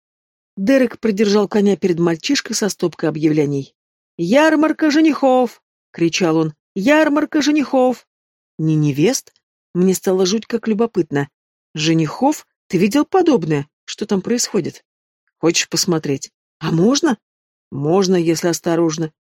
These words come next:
Тем более нам будет полезно потолкаться там, да подкинуть дрова раздора в огонь".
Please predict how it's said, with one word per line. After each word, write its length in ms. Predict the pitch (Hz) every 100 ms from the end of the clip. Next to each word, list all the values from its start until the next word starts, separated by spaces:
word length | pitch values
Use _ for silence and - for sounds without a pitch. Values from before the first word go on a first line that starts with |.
| _ _
Тем 220 | - 180
более 280 | 156 202 202
нам 200 | 165 143
будет 300 | 160 151 -
полезно 400 | 156 147 185 220
потолкаться 640 | 214 196 175 175 160 170
там, 240 | 156 156 151 _ -
да 120 | 175
подкинуть 520 | 175 175 - 175 165
дрова 380 | 160 185 170 156 _ -
раздора 460 | 175 165 170 165
в 60 | 160
огонь". 280 | 160 135